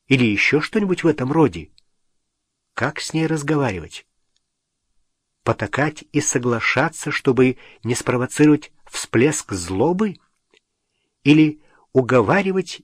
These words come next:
и убеждать, вести к врачу? Или в милицию обратиться, чтобы с этой сектой разобрались? Нет, в милицию нельзя. Все, что угодно, только не милиция.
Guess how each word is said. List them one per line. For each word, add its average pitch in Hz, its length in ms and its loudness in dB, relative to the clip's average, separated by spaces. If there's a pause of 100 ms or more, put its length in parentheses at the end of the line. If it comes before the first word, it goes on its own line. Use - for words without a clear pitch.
и 151 100 2
убеждать, 139 840 0 (600)
вести - 320 2
к - 120 -2
врачу? 131 540 -2 (1200)
Или 196 180 4
в 190 120 -2
милицию 127 520 0
обратиться, 107 480 -4
чтобы 110 260 -4
с - 100 -2
этой 131 260 0
сектой - 480 -2
разобрались? 117 720 -2 (640)
Нет, 143 440 -4
в 95 60 -10
милицию 113 480 -4
нельзя. 87 600 -8 (520)
Все, - 320 0
что 147 300 0
угодно, 147 460 2
только 123 540 0
не 131 120 -4
милиция. 98 640 -4